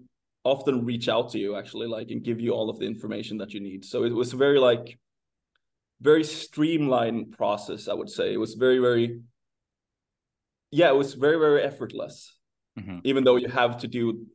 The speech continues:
Speaker 1: I mean, you, you obviously have to do all of the stuff that is required from you, but, and that was basically going to, um, I think going to the American embassy. It's been a while right now, uh, <laughs>
Speaker 2: <laughs>
Speaker 1: applying for the,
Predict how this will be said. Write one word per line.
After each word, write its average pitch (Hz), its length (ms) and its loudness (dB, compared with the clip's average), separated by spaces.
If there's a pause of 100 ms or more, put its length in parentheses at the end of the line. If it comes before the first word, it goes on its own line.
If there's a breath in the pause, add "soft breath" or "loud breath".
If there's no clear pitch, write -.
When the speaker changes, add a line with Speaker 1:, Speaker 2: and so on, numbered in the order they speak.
(220)
Speaker 1:
I 117 40 -4
mean, 113 140 -2
you, 113 280 -2
you 123 120 4
obviously 113 300 0
have 107 220 -2
to - 60 -12
do 113 200 -4
all 110 160 0
of 110 60 -8
the - 60 -16
stuff - 280 -6
that 101 120 -4
is - 160 -12
required 113 460 0
from 110 180 -4
you, 113 100 -6
but, 120 300 0 (840)
and 127 120 0
that 156 140 8
was 156 300 4
basically 143 420 0
going 139 320 0
to, 123 340 0
um, 117 520 -2 (600)
I 117 60 -6
think 123 160 -6
going 127 220 0
to 123 100 -2
the 113 60 4
American 117 420 0
embassy. 117 440 -6
It's - 260 -10
been 127 160 2
a 120 40 2
while 113 300 4
right 135 220 0
now, 143 320 -2
uh, 120 240 0 (320)
<laughs> - 320 -8
Speaker 2:
<laughs> - 240 -14
Speaker 1:
applying 143 520 2
for 135 260 2
the, 120 420 0